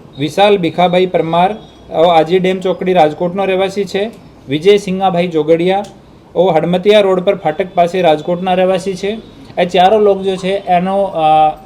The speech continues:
જો ભૂમિકા છે આ ગુનામાં આ છે કે એ લોકો, અ, જો ભોગ બનનાર છે એને ટ્રેપ,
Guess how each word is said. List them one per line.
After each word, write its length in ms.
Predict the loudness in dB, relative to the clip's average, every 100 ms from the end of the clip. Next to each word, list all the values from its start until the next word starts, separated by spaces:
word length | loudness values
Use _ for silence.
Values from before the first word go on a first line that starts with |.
| -6
જો 140 | -2
ભૂમિકા 460 | -2 -2 -4 0 -2
છે 200 | 0 -4
આ 200 | 0 0
ગુનામાં 540 | 0 -2 -2 -2 -4
આ 100 | -2
છે 160 | -2 -4
કે 140 | -4
એ 140 | -2 0
લોકો, 420 | 0 0 -2 -4 -8 -20 -20 -6
અ, 180 | -4
જો 160 | -2 -4
ભોગ 360 | -4 2 2 2
બનનાર 360 | -2 0 -2
છે 140 | -2 -4
એને 220 | -4 -4
ટ્રેપ, 320 | -2 -2 -2